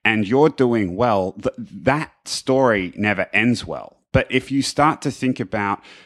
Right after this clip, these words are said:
"Actually, if I wanna keep benefiting in the long run, I have to make sure that everyone around me at least isn't suffering, but is preferably doing quite well and feel, uh,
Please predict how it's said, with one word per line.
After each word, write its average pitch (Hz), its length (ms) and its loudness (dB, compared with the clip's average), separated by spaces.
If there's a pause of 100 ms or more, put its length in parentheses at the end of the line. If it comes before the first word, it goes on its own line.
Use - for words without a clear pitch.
(100)
"Actually, 120 480 2
if - 180 -2
I 127 140 4
wanna 143 260 4
keep - 320 -8
benefiting 110 600 0
in 95 100 -4
the 92 80 -4
long 127 280 2
run, 104 200 0
I 107 100 -2
have 160 380 -6
to 135 100 -2
make 117 240 0
sure 117 220 -2
that 104 180 -4
everyone 120 460 -2
around 139 400 2
me 113 200 2 (340)
at - 160 -4
least 220 320 -2
isn't 104 280 0
suffering, 113 520 2
but 151 160 2
is 175 80 -2
preferably - 580 -2
doing 113 380 2
quite - 280 0
well 135 300 2
and 107 180 0
feel, 151 480 2
uh, 101 140 -2